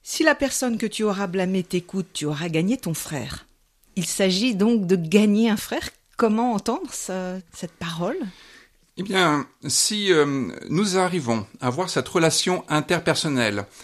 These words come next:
Speaker 2: avec quelqu'un que nous considérons comme, euh, un délinquant, voire un criminel, quelqu'un, euh, avec le, lequel plus aucune relation n'est possible. Si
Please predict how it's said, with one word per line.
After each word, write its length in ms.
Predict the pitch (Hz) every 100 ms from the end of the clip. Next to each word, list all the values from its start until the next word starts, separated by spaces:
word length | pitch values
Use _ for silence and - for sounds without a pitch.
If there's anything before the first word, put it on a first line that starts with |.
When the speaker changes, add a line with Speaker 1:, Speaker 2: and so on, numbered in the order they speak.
| -
Speaker 2:
avec 240 | 135 170 170
quelqu'un 320 | 190 220 240
que 100 | 165
nous 140 | 135
considérons 720 | 127 - 160 147 127 131 180
comme, 360 | 175 131 139 135
euh, 220 | 113 107 107 - - -
un 120 | 95
délinquant, 460 | 107 139 - 110
voire 260 | 113 107 101
un 60 | 101
criminel, 680 | - 113 135 123 104 98 - - - - - -
quelqu'un, 340 | 110 160 170
euh, 380 | 139 113 104 104
avec 380 | 101 104 - -
le, 340 | 101 98 98
lequel 600 | 95 92 160 185 185 - - _ - -
plus 140 | 160
aucune 260 | 143 - 120
relation 320 | 113 107 151
n'est 80 | 113
possible. 420 | 117 - 107 90 - -
Si 380 | - 208 175